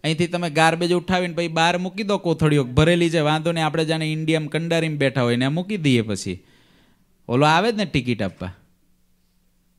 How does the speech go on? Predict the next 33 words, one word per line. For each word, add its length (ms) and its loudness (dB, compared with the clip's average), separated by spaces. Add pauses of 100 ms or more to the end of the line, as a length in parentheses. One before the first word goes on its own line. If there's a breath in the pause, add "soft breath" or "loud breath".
(520)
તમે 200 2
અવાજ 380 6
ના 140 0
કરવાનો 360 0
હોય 80 0
ને 60 -2
પછી 140 0
રાત્રે 340 0
અગિયાર 320 -2
વાગે 220 0
અવાજ 360 2
કરો 340 -2 (420)
અને 120 0
પછી 300 -4
કોક 220 -4
ઓલું 280 0
હેરાન 300 2
કરે, 240 0
હેરાન 200 4
નહીં, 240 -4
તમે 240 4
કોકને 480 2
હેરાન 240 0
કરો 260 -4
છો. 180 -8 (960)
અગિયાર 360 2
વાગે 220 0
ઊંઘી 340 0
જાઓ 180 -4
ને 80 -6
ભાઈ, 180 -8 (200)
કાયદો 360 2
છે. 260 -12